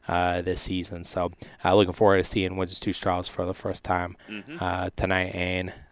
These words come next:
Speaker 1: they'll be up against Altamont this evening.
Speaker 2: And that, uh, atmosphere, Travis, is always so amazing for the N T C tournament.
Speaker 1: Oh, yeah.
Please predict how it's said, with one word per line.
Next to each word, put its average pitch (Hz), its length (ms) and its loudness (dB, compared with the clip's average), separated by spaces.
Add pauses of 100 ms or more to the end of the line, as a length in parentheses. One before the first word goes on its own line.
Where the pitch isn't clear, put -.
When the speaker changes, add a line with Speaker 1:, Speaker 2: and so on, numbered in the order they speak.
(140)
Speaker 1:
they'll 95 80 -8
be 92 60 4
up 92 120 2
against 95 280 0
Altamont 92 440 -4
this 90 200 -6
evening. 92 640 -8
Speaker 2:
And 120 120 -4
that, 131 120 -2
uh, 117 140 -4 (260)
atmosphere, 110 520 -4
Travis, 92 380 -4
is 98 80 -6
always 101 260 -2
so 123 200 -4
amazing 87 440 -6
for 98 80 -14
the 85 100 -8
N 82 100 -10
T 80 160 -12
C 82 200 -12
tournament. 64 400 -14 (440)
Speaker 1:
Oh, 90 180 -4
yeah. 92 300 -10